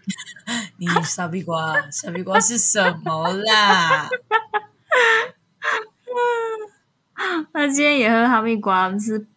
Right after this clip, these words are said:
Speaker 1: 不约而同的都喝哈密瓜，很好喝哦。而且它的颜色，它不是绿色的那个颜色，它是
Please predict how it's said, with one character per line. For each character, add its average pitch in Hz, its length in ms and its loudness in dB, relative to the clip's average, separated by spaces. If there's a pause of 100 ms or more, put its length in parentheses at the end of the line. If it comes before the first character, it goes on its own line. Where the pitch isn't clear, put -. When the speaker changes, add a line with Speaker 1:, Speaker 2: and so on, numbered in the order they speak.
(140)
Speaker 1:
不 254 140 0
约 240 200 4
而 196 140 2
同 196 260 0
的 165 160 -4
都 170 120 -4
喝 185 100 -4
哈 175 140 -4
密 170 100 -10
瓜， 170 200 0
很 240 100 2
好 294 160 4
喝 285 80 0
哦。 285 580 4 (560)
而 294 80 -2
且 330 180 4
它 294 220 6
的 294 160 4
颜 214 240 0
色， 226 220 0
它 262 120 4
不 226 120 0
是 240 160 -2
绿 226 180 0
色 214 220 0
的 170 140 -4
那 180 80 -8
个 180 60 -8
颜 175 240 -8
色， 190 160 -8
它 208 200 -2
是 202 420 -4